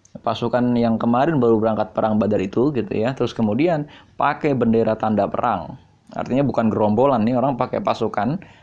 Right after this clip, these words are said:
bendera tanda perang, gitu ya. Terus kemudian berangkat mengepung benteng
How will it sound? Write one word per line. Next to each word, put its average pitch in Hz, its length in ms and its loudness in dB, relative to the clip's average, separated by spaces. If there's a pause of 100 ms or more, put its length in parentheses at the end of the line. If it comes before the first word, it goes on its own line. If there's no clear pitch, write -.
(220)
bendera 110 400 2
tanda 101 240 -2
perang, 135 460 0 (340)
gitu 110 160 -4
ya. 113 140 -2
Terus 123 180 0
kemudian 170 480 2
berangkat 170 480 -2
mengepung 151 560 0
benteng 117 640 0